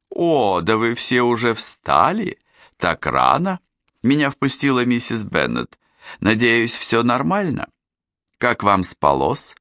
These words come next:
Три пары глаз впились в нее. И Лора, и Имаджин, и Стелла, судя по всему, были немного шокированы, но Бекки сделала вид, будто ничего не замечает.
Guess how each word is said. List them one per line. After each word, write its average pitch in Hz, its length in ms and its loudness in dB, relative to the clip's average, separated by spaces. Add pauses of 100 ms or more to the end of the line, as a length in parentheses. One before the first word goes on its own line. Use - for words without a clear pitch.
(580)
Три 107 200 0
пары 98 360 0
глаз 107 360 0
впились 87 600 -2
в 69 40 -8
нее. 55 380 -8 (540)
И 107 140 2
Лора, 131 420 2
и 113 280 2
Имаджин, 107 480 0
и 98 60 0
Стелла, 117 540 0
судя 101 320 -2
по 95 140 -2
всему, 101 340 0
были 98 260 0
немного 95 540 2
шокированы, 53 840 -4 (400)
но 90 180 2
Бекки 110 420 0
сделала 95 540 0
вид, 104 220 -2
будто 101 380 -2
ничего 92 440 2
не 90 140 2
замечает. 80 800 -2